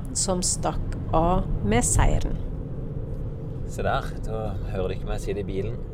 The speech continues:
Speaker 2: Jeg kjører nedover Dåsedalen på vei fra hytta mi nå, på Bortli. Ned mot Evje, i et fantastisk høstvær. Med, eh, ja, hva er det? Pluss syv grader,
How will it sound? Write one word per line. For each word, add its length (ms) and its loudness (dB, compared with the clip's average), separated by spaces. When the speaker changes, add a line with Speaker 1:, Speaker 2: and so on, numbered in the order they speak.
Speaker 2:
Jeg 140 -4
kjører 180 -2
nedover 400 -2
Dåsedalen 680 0
på 80 0
vei 160 -4
fra 220 -2
hytta 180 -4
mi 160 -2
nå, 220 0
på 100 -2
Bortli. 380 -4
Ned 80 0
mot 160 -2
Evje, 300 0
i 220 -2
et 200 -2
fantastisk 800 0
høstvær. 400 0
Med, 400 8
eh, 380 -6
ja, 100 -4
hva 240 -4
er 80 -2
det? 80 0
Pluss 240 -2
syv 180 -2
grader, 400 2